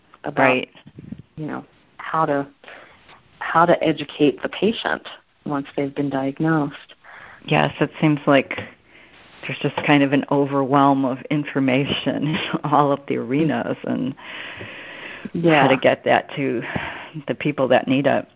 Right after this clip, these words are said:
Speaker 2: Yeah, it sounds
Speaker 1: Yeah.
Speaker 2: like you're providing a lot of, um, you know, services that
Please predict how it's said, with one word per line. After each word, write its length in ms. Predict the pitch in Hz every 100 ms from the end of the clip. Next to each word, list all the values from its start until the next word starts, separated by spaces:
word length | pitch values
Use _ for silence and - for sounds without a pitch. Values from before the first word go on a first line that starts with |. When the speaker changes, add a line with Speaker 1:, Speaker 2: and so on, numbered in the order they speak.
| _ _ _ 135
Speaker 2:
Yeah, 180 | 131
it 80 | - -
sounds 220 | 143 139
Speaker 1:
Yeah. 80 | 156
Speaker 2:
like 160 | - 135
you're 240 | 135 123 - -
providing 480 | 156 143 139 135 131
a 60 |
lot 240 | 139 139 135
of, 180 | 135 139 - -
um, 340 | 139 131 131 - - -
you 120 | 160
know, 200 | 143 135 - _ _ _ _ _ _ _ _ -
services 520 | 202 180 160 - 143 131
that 160 | 135